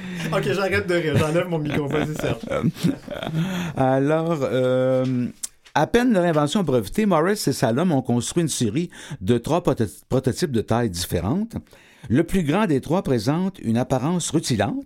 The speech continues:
Speaker 2: avec une finition constra-, contrastée en rouge et noir, sans qu'aucune machinerie ne soit visible, à l'exception du levier de direction.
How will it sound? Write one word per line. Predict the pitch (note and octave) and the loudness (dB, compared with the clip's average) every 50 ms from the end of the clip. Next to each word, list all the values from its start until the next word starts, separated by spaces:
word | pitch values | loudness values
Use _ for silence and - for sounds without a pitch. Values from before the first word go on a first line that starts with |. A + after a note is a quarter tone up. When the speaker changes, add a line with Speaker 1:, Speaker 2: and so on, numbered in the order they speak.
| - - | -10 -6
Speaker 2:
avec | - - G#2 G#2+ - - | -4 -2 0 0 0 0
une | A2+ F#2+ F#2 | 0 -2 -2
finition | - - E3+ C#3+ B2+ A#2 - - D#3 E3+ | -2 -2 0 0 0 0 -2 -2 -2 -2
constra-, | - - B2+ B2+ - - A2 G#2+ G2+ G#2 - - - | 0 0 -2 -2 -2 -2 -2 -2 -2 -4 -8 -8 -4
contrastée | - E3 E3 - B2+ A2+ - - - E3 F#3 F3+ - - - - - | -4 -2 -2 -2 -2 -4 -4 -4 -4 -4 -4 -4 -8 -18 -20 -12 -6
en | - G#2+ G#2+ A2 | -2 0 0 0
rouge | A#2+ E3+ E3+ C3 | 0 0 0 2
et | D3 | 2
noir, | A#2+ A2+ G#2 G#2 G2+ F#2 E2 D#2 D#2 - - - - - - - - - - - | 2 2 2 0 0 -2 -4 -6 -8 -12 -18 -20 -20 -20 -20 -20 -18 -12 -8 -6
sans | - - - G3+ G#3+ A3+ | -2 0 2 2 2 2
qu'aucune | A3+ A3+ - - G3+ F#3 F3+ - - - - - A#3+ A#3 G#3+ F#3+ | 0 0 2 2 2 2 2 -2 -8 -6 -2 0 2 2 2 2
machinerie | D#3+ D#3+ E3 D#3+ - F3 D3+ C#3+ C3+ E3+ | 2 2 2 2 2 2 2 2 2 2
ne | F#3+ C#3+ B2+ | 2 0 2
soit | - - D3 | 2 2 2
visible, | C3+ C3 A#2 G#2+ D#3+ E3 A#2 F2 D#2 - _ _ _ _ - | 2 0 0 0 0 0 -2 -4 -6 -10 _ _ _ _ -2
à | A2+ | 0
l'exception | A#2+ C#3 C3+ - - - - - C3+ C#3 D#3+ | 0 0 0 -2 -4 -4 -2 -2 -2 -2 -2
du | C#3 F#2 G2 G#2 | -2 -2 0 0
levier | G2 F#2 D#2+ F2 C#3+ C#3 | 0 0 0 0 -2 -2
de | F2 D#2+ G#2+ | 0 -2 -2
direction. | A2 F2+ F#2 G2 F2 F2 - - E2 D#2 | -2 0 -2 -4 -4 -4 -6 -8 -8 -10